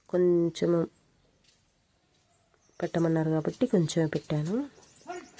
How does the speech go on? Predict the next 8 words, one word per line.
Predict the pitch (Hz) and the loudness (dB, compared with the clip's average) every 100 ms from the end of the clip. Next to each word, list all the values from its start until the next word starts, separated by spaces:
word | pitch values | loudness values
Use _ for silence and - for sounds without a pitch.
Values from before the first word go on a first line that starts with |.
| - - - - - - - - - - - - - - - - - | -16 -16 -20 -20 -18 -18 -18 -20 -20 -20 -20 -20 -20 -20 -20 -20 -4
చూడండి, | 175 165 170 | 0 2 4
ఇలా | 165 185 | 4 2
నేను | 294 254 170 | 2 4 4
ఇంకో | 165 - 180 | 2 0 0
హ్యాండ్ | 160 165 160 160 | 2 4 4 4
కూడా | 160 202 | 4 4
వేయడం | 180 160 156 156 | 4 4 2 2
జరుగుతుంది. | 151 151 151 151 147 170 | 0 0 -2 -4 -2 0